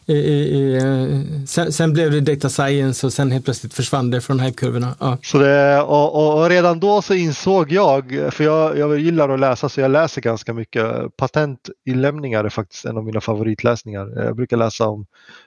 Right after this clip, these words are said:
Speaker 2: vilka typer av patent, eh, olika bolag, eh, lämnar in för att det ger en bild av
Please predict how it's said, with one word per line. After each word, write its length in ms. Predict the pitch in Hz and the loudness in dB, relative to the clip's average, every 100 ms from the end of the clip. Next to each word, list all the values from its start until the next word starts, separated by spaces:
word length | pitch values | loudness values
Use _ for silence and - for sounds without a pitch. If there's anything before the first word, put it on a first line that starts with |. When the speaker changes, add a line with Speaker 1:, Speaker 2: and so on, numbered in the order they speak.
| _ _ 123 | _ _ -6
Speaker 2:
vilka 200 | 117 120 | -4 -2
typer 240 | 127 - | -2 -2
av 80 | 110 | -4
patent, 600 | 117 - 123 120 113 - | -4 -2 -2 -2 -8 -8
eh, 80 | 117 | -4
olika 380 | 127 110 110 104 | 0 0 0 -2
bolag, 480 | 113 107 101 98 | 0 0 -2 -4
eh, 260 | - 110 104 | -6 -4 0
lämnar 320 | 110 107 104 | 0 0 -4
in 180 | 107 101 | -4 -6
för 160 | - 110 | -4 -4
att 100 | _ | _
det 100 | 123 | -2
ger 240 | 120 127 123 | 2 2 0
en 160 | 117 | 0
bild 320 | 113 131 120 | 0 2 2
av 240 | 104 101 | 2 0